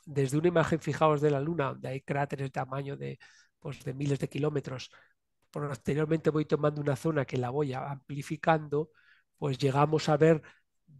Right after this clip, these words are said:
cráteres de estos tamaños de cientos de kilómetros hasta de unos pocos metros, de centímetros, y de hecho también hay micrometeoritos, ¿no?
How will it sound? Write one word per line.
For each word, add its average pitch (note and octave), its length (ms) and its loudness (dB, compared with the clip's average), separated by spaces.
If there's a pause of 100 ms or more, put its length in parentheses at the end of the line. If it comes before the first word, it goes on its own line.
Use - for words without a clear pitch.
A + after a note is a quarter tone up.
(140)
cráteres D#3+ 540 2
de C#3+ 80 0
estos D#3 380 0
tamaños D#3 460 2
de C3 100 -4
cientos D#3 340 -4
de D#3+ 80 0
kilómetros E3 540 0
hasta C#3+ 280 -2
de C#3 100 -2
unos D3 220 -6
pocos - 360 -4
metros, F3+ 460 -4
de D3 100 0
centímetros, E3+ 680 -2
y C#3+ 40 -6
de C#3 180 -2
hecho D3 200 -8
también C#3+ 280 -4
hay E3 100 2
micrometeoritos, C3+ 1120 -6
¿no? F3 140 -10